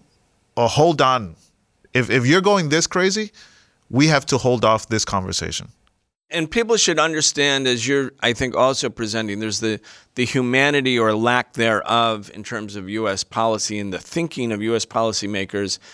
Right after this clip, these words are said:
Speaker 2: the ridiculousness of their policies, the fact that they're actually mistakes.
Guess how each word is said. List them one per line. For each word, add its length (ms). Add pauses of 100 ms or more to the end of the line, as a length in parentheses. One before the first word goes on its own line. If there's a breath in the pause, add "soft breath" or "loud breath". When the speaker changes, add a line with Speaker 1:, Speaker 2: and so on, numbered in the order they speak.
(440 loud breath)
Speaker 2:
the 180
ridiculousness 1040
of 280
their 120
policies, 640
the 120
fact 240
that 120
they're 140
actually 480 (180)
mistakes. 800